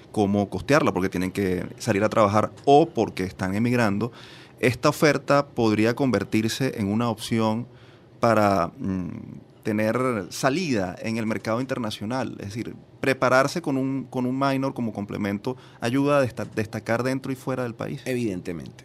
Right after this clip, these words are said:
Speaker 2: evidentemente porque los mercados internacionales cada vez son más exigentes en los niveles de formación complementaria.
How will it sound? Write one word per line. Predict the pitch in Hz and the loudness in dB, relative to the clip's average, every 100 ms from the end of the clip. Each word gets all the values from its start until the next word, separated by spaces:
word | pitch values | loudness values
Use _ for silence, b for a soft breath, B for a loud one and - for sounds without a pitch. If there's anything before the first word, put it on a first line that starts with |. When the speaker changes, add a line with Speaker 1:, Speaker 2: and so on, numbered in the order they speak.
| - | -4
Speaker 2:
evidentemente | 117 120 117 120 170 180 180 226 | 0 2 0 -2 -2 -2 -4 -4
porque | 185 147 127 | -4 -2 -2
los | 123 123 | 0 0
mercados | 120 117 120 127 156 | 0 -2 0 2 2
internacionales | 185 196 147 135 - 120 113 113 147 | 0 -2 -2 -2 -2 -2 0 -2 -4
cada | - 151 139 | -2 0 2
vez | 147 151 | 2 2
son | - 147 | 2 0
más | 135 139 | 0 0
exigentes | 160 - 131 165 196 131 127 | -2 -2 0 0 0 -2 -2
en | |
los | 117 | -2
niveles | 113 110 110 147 | -2 -2 -2 -2
de | |
formación | 151 - 107 104 110 107 | -2 -4 -2 -2 -4 -4
complementaria. | 123 131 107 92 - 98 78 | -4 -2 -2 -2 -4 -6 -6